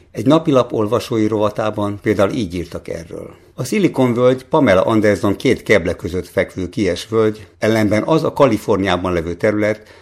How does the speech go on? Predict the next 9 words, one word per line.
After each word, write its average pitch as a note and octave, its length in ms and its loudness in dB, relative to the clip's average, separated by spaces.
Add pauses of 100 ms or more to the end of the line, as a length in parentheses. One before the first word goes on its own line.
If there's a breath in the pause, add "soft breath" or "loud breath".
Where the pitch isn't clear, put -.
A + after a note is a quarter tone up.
(100)
amely F#2+ 300 0
a F2 40 -2
számítástechnikai G2 1040 -2
ipar G2 340 0
és - 220 -8
a F#2+ 60 -6
startup G2+ 500 -2
tevékenység F2+ 640 -4
világközpontja, G#2 920 -4